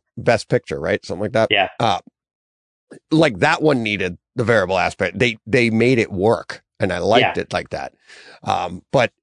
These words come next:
Speaker 1: he also in, um, uh, Asteroid City, it, it's the opposite of, like, the Batman, where all the bright scenes are, like, blown out. The saturation is down,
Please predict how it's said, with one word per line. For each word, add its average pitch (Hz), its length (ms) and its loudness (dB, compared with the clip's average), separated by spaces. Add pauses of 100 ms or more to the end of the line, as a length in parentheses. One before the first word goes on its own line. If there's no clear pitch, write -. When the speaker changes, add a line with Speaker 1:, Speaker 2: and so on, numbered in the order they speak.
(220)
Speaker 1:
he 117 280 2
also 110 680 2
in, 110 220 0
um, 85 420 -6 (200)
uh, 110 40 -4 (300)
Asteroid 110 400 0
City, 90 500 -2 (120)
it, 107 280 -2
it's - 240 -4
the 110 160 -2
opposite 120 600 0
of, 101 140 2
like, 95 200 0
the 87 60 -6
Batman, 90 540 -2
where 87 260 -4
all 165 200 -2
the 92 60 -2
bright 110 320 -2
scenes 92 260 -4
are, 90 80 -4
like, 78 200 -6
blown 85 360 -2
out. 87 240 -4 (560)
The 160 140 0
saturation 113 880 0
is 90 160 -2
down, 107 680 2